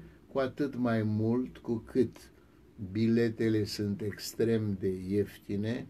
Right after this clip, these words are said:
între douăzeci și zece lei, deci bilete de douăzeci, de doisprezece și de zece,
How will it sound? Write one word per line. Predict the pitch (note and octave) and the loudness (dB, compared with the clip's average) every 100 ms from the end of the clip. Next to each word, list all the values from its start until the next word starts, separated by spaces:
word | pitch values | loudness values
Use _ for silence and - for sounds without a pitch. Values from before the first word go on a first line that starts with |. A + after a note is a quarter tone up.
| - - - - - - - - | -18 -20 -20 -20 -20 -20 -20 -10
între | G#2+ F#2+ - G2+ G2 F#2+ - E2 E2+ | -6 -4 -2 0 2 -2 -6 -10 -2
douăzeci | A2+ A2 G#2 F2+ G2 G#2+ G#2+ - - - | 2 4 4 2 0 -2 -2 -10 -12 -14
și | - - F#2 | -16 -10 -8
zece | E2 G#2 F2+ - F#2 | 0 0 0 -2 -4
lei, | F2+ F#2+ A2 - - - - - - | -2 -2 -2 -4 -14 -20 -20 -20 -14
deci | E2 E2 | -12 -10
bilete | F2 G2+ F#2+ | -4 -4 -4
de | F#2+ G2+ | -2 -2
douăzeci, | F#2 G#2 G#2 G2 G2 A#2+ - G#2 | 0 2 4 2 2 0 -2 -4
de | G2 | -4
doisprezece | F2+ G#2+ G#2 - F#2 F#2+ | 0 0 0 -2 -6 -6
și | |
de | F#2 F#2 | -6 -6
zece, | F2+ G2 G2 - - | -4 -4 -4 -6 -8